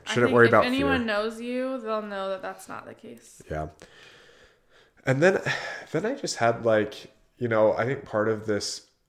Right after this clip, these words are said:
Speaker 2: power just started bringing me back to, like, connections. Um,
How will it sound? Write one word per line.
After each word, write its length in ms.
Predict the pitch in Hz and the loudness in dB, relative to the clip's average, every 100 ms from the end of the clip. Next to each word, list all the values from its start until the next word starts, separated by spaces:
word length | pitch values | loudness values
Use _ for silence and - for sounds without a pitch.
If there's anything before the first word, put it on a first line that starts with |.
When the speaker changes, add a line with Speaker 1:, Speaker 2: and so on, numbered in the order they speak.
| _ _ - | _ _ -10
Speaker 2:
power 440 | - 113 117 107 | 0 4 4 4
just 200 | 101 98 | 0 -4
started 340 | - 107 107 | 0 2 2
bringing 220 | - 98 98 | 2 -2 -2
me 120 | 98 | -4
back 320 | 90 87 90 | -2 -2 -4
to, 100 | - | -4
like, 200 | 92 82 | -4 -4
connections. 760 | - 82 80 - 62 67 71 - _ _ _ _ _ | -10 -12 -12 -12 -14 -14 -16 -18 _ _ _ _ _
Um, 380 | - 95 92 90 | -6 -4 -4 -6